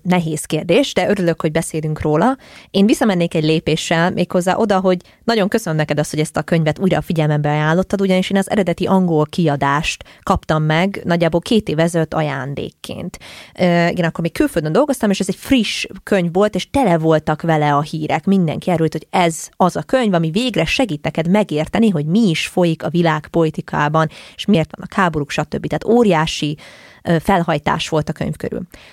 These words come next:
Na már most ez nekem ott ült a polcomon, és nem olvastam el két évig, ö, ugyanis ez a geopolitika témaköre engem, hát azt mondanám, hogy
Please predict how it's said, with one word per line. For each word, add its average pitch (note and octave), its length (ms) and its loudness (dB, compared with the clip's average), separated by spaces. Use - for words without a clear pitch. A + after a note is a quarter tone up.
Na - 80 0
már D4 140 2
most A3 160 0
ez G#3+ 60 0
nekem G3 240 0
ott G#3 260 2
ült E3 140 -2
a D#3+ 40 -2
polcomon, A#3 440 0
és G#3+ 140 2
nem D3 220 0
olvastam - 500 -4
el G#3 220 0
két D#3 300 -4
évig, F3 360 2
ö, F#3+ 220 2
ugyanis G#3 280 2
ez A#3 80 -4
a A#3 60 2
geopolitika G#3+ 560 2
témaköre G#3+ 680 2
engem, A3 720 2
hát C4+ 300 -2
azt - 160 -2
mondanám, A3 380 2
hogy A3 220 0